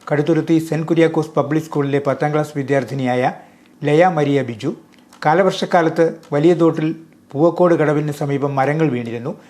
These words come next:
ഈ മരങ്ങൾ വെട്ടി നീക്കാത്തതിനാൽ ഈ ഭാഗത്ത് മാലിന്യങ്ങൾ തങ്ങി നിന്ന് ചീഞ്ഞഴുകുന്ന സ്ഥിതിയായിരുന്നു. പ്ലാസ്റ്റിക് കുപ്പികൾ, അറവുശാലയിലെ മാലിന്യങ്ങൾ, സാനിറ്ററി പാഡുകൾ എന്നിവയടക്കം ചാക്കിൽ കെട്ടി തോട്ടിൽ ഉപേക്ഷിച്ചിരുന്നു.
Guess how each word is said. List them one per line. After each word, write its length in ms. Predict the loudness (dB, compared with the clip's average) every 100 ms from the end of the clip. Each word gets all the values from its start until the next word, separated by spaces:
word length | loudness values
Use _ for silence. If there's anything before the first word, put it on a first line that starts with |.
| _ -6
ഈ 80 |
മരങ്ങൾ 380 | 0 0 2 0
വെട്ടി 240 | 0 0 -2
നീക്കാത്തതിനാൽ 680 | -2 -2 -2 0 -2 -2 -4 -16 _
ഈ 80 | -4
ഭാഗത്ത് 360 | 0 0 0 -2
മാലിന്യങ്ങൾ 680 | 0 0 0 -2 -2 -4 -8 -20 _ _ _ _
തങ്ങി 240 | -2 2 0
നിന്ന് 320 | 0 -2 -2
ചീഞ്ഞഴുകുന്ന 680 | -2 0 0 0 -2 -2 -4
സ്ഥിതിയായിരുന്നു. 760 | -6 -6 -4 -6 -8 -10 -10 -12 -20 _ -4
പ്ലാസ്റ്റിക് 360 | -2 -2 -2
കുപ്പികൾ, 460 | -2 0 0 0 -2 -12 _ _ _ _ 0
അറവുശാലയിലെ 680 | 2 2 2 2 4 2 0
മാലിന്യങ്ങൾ, 580 | 0 0 -2 -4 -4 -6 -4
സാനിറ്ററി 440 | -2 -2 -2 -2
പാഡുകൾ 460 | 0 2 2 2 0
എന്നിവയടക്കം 640 | 0 0 0 0 -4 -8 -10 -20 _
ചാക്കിൽ 380 | 0 0 0 -2
കെട്ടി 280 | 0 -2 0
തോട്ടിൽ 280 | 0 0 0
ഉപേക്ഷിച്ചിരുന്നു. 640 | 0 -2 -4 -12 -10 -10